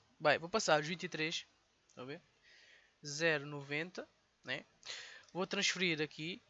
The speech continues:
do C S go Strong para o C S, o Skin Trade. Pronto, transfero.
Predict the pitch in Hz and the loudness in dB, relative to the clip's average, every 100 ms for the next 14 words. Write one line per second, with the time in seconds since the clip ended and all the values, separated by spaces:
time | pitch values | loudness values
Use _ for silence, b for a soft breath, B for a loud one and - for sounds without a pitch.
0 | _ 156 147 196 196 - 175 160 170 175 | _ -12 -2 4 4 2 -6 -6 -2 -2
1 | 190 - 185 208 214 208 196 185 - 185 | -4 0 4 6 4 0 -4 -6 0 0
2 | 180 - _ 170 160 160 156 156 - - | 0 -6 _ -6 -2 -2 -2 0 -2 -2
3 | 214 - 151 131 - - - _ - 123 | -6 -2 -2 -2 -8 -14 -16 _ -14 -12
4 | 123 185 208 - 151 131 | -8 -2 0 0 0 -2